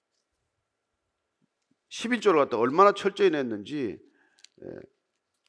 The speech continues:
이렇게 됐어요. 마-, 마태복음 이십삼 장 이십삼 절입니다. 시작. "화 있을진저 외식하는 서기관들과 바리새인들의 너희가 박하와 해양과 근처의 십일조는 드리되 율법에 더 중한 바 정의와 긍휼과 믿음은 버렸도다.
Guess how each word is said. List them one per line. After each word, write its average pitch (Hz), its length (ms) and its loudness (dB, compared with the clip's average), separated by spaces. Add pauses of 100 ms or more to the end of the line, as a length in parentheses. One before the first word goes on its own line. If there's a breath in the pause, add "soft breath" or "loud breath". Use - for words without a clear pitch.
(580)
이렇게 185 240 -2
됐어요. 95 300 -8 (200)
마-, - 100 -18 (100)
마태복음 135 500 -2
이십삼 135 280 -8
장 127 100 -6
이십삼 117 480 -10
절입니다. 101 400 -10
시작. - 280 -10 (360 soft breath)
"화 226 220 8
있을진저 202 520 0
외식하는 147 440 2
서기관들과 175 580 0
바리새인들의 123 640 -2 (240 soft breath)
너희가 160 280 6
박하와 160 680 4
해양과 139 720 2 (240 loud breath)
근처의 233 520 2
십일조는 214 640 -2
드리되 95 340 -8 (280 soft breath)
율법에 233 400 8
더 196 120 6
중한 190 360 2
바 175 120 6
정의와 156 920 0
긍휼과 190 360 0
믿음은 220 580 0
버렸도다. 110 460 -4